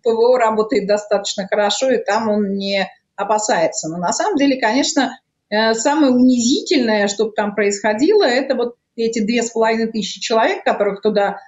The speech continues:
нагнали, которые там, я не знаю, за сколько, за час или за полтора, как обычно это происходит, уже согнали, они стояли стоя, а, м, не все вообще были в состоянии это столько выстоять. Там бедная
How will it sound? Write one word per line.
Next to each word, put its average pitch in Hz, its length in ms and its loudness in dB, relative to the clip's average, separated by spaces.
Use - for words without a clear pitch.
нагнали, 226 840 2
которые 214 420 2
там, 220 220 0
я 226 80 0
не 226 120 0
знаю, 240 340 2
за 226 120 2
сколько, 214 420 0
за 220 160 0
час 220 500 -2
или 208 120 0
за 190 200 0
полтора, 208 460 0
как 180 200 -4
обычно 196 380 -2
это 180 140 -4
происходит, 208 640 -2
уже 233 220 0
согнали, 247 540 0
они 220 200 2
стояли 240 520 0
стоя, 247 760 0
а, 214 280 0
м, 240 180 4
не 220 600 4
все 285 320 2
вообще 240 320 0
были 247 220 0
в - 60 -6
состоянии 262 600 0
это 269 100 0
столько 277 360 2
выстоять. 233 680 0
Там 202 200 0
бедная 233 500 0